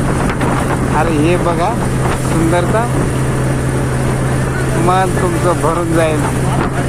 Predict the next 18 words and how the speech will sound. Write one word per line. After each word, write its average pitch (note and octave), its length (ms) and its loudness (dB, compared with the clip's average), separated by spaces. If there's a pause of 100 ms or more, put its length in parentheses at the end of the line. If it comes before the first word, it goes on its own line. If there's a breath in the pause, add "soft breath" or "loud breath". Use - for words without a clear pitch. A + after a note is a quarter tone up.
काम F#3 300 0
करा, F#3 300 0
मस्त G3 380 0
राहा, F3+ 300 0
दोन F#3 240 0
वेळेचं F#3 380 2
जेवण F#3+ 340 2
भेटलं, F3 440 0
बस F#3 140 2
झालं. D#3+ 320 2
काय F#3 420 0
दावादावी G3 600 2
करता G#3+ 300 0
रे? B3 140 0 (1500)
हा, G3+ 160 2
जीवनामध्ये A3+ 600 2
काय F#3 200 0
आहे? F#3+ 680 2